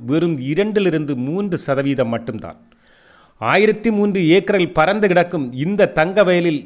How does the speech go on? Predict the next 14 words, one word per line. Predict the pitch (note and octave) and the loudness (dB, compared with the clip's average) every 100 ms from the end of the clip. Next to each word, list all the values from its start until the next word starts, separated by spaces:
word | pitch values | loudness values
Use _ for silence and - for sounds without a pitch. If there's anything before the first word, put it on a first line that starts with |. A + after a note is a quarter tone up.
| C3+ | -6
நாம் | C#3 E3 D3+ B2 - | 0 0 0 -4 -2
செயல்பாட்டிற்கு | F3 G3+ G3 F#3+ E3+ D#3+ | -2 2 2 2 -4 -6
கொண்டு | - D#3+ F#3 | -2 -2 0
வந்து | F#3 F3 F3 | 0 0 0
தங்கம் | D3+ E3+ G#3 | 0 0 0
வெட்டி | E3 D3+ F3+ | 0 0 0
எடுக்க | D#3 D3+ D#3 | -2 2 4
ஆரம்பித்தால் | D3 F3+ E3 - B2 G2+ - - _ - | 4 2 0 -2 -2 -2 -12 -20 _ -6
இந்த | C#3+ D3 | 0 2
இறக்குமதியில் | C#3 G3 G#3 A3 G3 F#3+ D#3+ | 4 2 0 -2 0 0 2
ஏதாவது | D#3+ F#3 F#3 F3 - | 4 4 4 2 -2
குறைக்க | E3+ G3+ A3 | -2 0 0
முடியுமே | F3 D#3+ F#3 F3+ F#3+ F#3 | 0 0 0 2 2 2
என்ற | D3+ D3+ D3 B2+ | 0 2 2 0